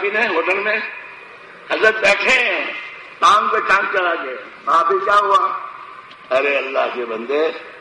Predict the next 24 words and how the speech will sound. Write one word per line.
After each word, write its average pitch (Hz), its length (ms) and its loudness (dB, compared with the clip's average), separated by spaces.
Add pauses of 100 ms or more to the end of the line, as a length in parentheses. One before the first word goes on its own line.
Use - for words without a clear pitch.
مؤذن 143 600 0
کی 170 80 2
اذان 147 340 2
ہوئی 151 260 -2
ہے، 214 180 0 (400)
اس 170 80 2 (140)
چاہ 160 200 2 (100)
کو 214 140 2
مار 180 500 0 (180)
زمین 220 420 0
پر، 220 180 4 (140)
جا 170 160 2 (120)
خدا 156 220 0 (100)
کی 175 60 -2
حقوق، - 380 -8
حقوق 143 300 -6 (120)
کو 151 140 -8
پورا 139 220 -2
کر۔ 170 180 -2 (1600)
نہیں 120 280 -2
جی 127 100 -8
کی 123 120 -10
چاہت 107 440 -4
ہے، 98 80 -8